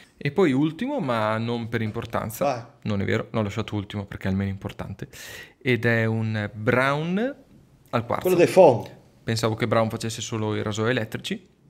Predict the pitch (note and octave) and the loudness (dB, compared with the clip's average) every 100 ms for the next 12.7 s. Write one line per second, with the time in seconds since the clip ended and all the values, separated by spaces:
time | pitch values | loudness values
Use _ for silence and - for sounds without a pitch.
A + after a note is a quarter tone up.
0 | - A#2+ A2 G#2+ C3+ G3+ E3 G#2+ G#2+ A2 | -10 -4 -2 -4 -2 0 2 0 -4 -6
1 | A2 A2 G#2+ C#3 D#3 G#2+ G#2+ A2 - - | -6 -4 -4 0 0 0 -4 -12 -18 -20
2 | - - - - - - _ - A#2 D3 | -20 -20 -20 -20 -20 -20 _ -8 0 0
3 | D3+ - A#2+ A2+ A2+ A2+ A2 G#2+ - _ | 0 -2 -2 0 0 -2 -4 -8 -14 _
4 | _ _ _ - - - - C3 B2 C3 | _ _ _ -16 -16 -12 -8 -4 -2 0
5 | A#2+ A#2 - - - C3+ C3+ C3 - - | -2 -4 -14 -20 -4 0 0 0 -6 -6
6 | A#2+ A#2+ A#2+ A#2 A#2 A#2 A#2+ - - _ | -4 -4 -4 -4 -2 -4 -6 -14 -20 _
7 | _ _ _ _ _ _ _ B2+ B2 A#2 | _ _ _ _ _ _ _ -2 -2 -2
8 | A#2 A#2 A2+ - A2 A2 A2+ A2+ A2 A2 | -2 -2 -2 -4 -2 -4 -4 -4 -2 -2
9 | A2+ A#2 A2+ A2+ - - - _ _ _ | -2 -2 -2 -6 -14 -20 -20 _ _ _
10 | _ _ _ _ - B2 A#2 A2 G#2+ - | _ _ _ _ -8 -4 0 -2 -2 -4
11 | A2 G2+ G#2 G#2 A2+ G#2+ G#2 G#2+ G#2 G#2+ | -4 -4 -6 -2 -2 -2 -2 -4 -4 -4
12 | G2+ G2 - A2+ G#2+ G2 G2+ | -6 -8 -6 -2 -2 -2 -6